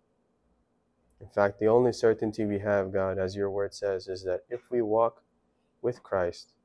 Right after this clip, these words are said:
and after Christ's likeness, we'll suffer. We'll be persecuted. If they called Jesus, our master,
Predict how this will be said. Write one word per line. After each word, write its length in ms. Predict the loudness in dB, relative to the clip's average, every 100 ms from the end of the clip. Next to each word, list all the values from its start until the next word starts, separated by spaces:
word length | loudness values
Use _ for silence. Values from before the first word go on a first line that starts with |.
| _ _ _ _ _ _
and 120 | -14 0
after 340 | 2 2 -2 -6
Christ's 560 | 0 0 0 -4 -14 _ _ _
likeness, 540 | 2 2 0 -10 -12 -20 _ _ _ _ _ _ _ _ _
we'll 120 | -4 -2
suffer. 440 | 0 0 -4 -18 _ _ _ _ _ _ _ _ _ _ _ _ _ _ _ _ _ _ _ _ _ _ _ _ _ _ _
We'll 120 | -4 -4
be 140 | -4
persecuted. 760 | -2 0 0 -6 -8 -8 -8 -12 _ -20
If 160 | -4
they 160 | 2 2
called 500 | 2 6 6 6 0
Jesus, 580 | -2 -2 -2 -6 -10 _ _ _ _ _ _ _ _ 0
our 140 | 2
master, 600 | 4 2 0 -4 -6 -8